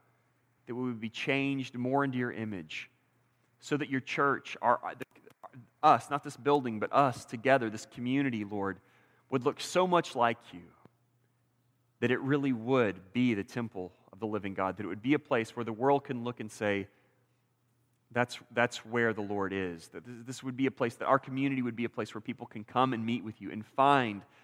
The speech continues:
your grace and your healing and your restoration.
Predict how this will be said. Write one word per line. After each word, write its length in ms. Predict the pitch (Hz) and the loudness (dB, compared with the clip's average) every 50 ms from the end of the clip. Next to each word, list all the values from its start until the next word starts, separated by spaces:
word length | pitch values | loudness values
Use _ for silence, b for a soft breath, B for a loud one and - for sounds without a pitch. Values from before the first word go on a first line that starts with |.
| b b b b b | b b b b b
your 200 | 117 127 139 139 | 4 6 6 6
grace 460 | 110 107 110 98 92 87 85 - - - | 4 2 -4 -4 -4 -6 -10 -14 -14 -10
and 140 | 107 107 110 | -8 -4 -2
your 220 | 117 127 135 139 | 2 4 4 4
healing 460 | 127 - - 101 95 92 87 87 87 71 | 4 0 -6 -10 -10 -10 -10 -12 -10 -8
and 100 | 101 110 | -6 -2
your 160 | 120 135 139 | 0 0 4
restoration. 800 | 135 120 120 120 - - 104 101 95 90 92 - - - 80 | 4 2 2 2 -4 -8 -8 -6 -6 -6 -8 -10 -12 -14 -16